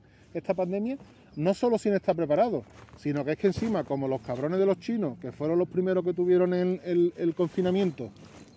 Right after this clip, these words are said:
y, y vi-, y, y lo, lo sabían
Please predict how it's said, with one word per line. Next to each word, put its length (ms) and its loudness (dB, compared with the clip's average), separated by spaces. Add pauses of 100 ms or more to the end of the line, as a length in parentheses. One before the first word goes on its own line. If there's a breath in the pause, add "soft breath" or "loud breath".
y, 420 4 (240)
y 160 0
vi-, 260 2
y, 520 2 (100)
y 80 2
lo, 300 0 (680 loud breath)
lo 200 0
sabían 520 2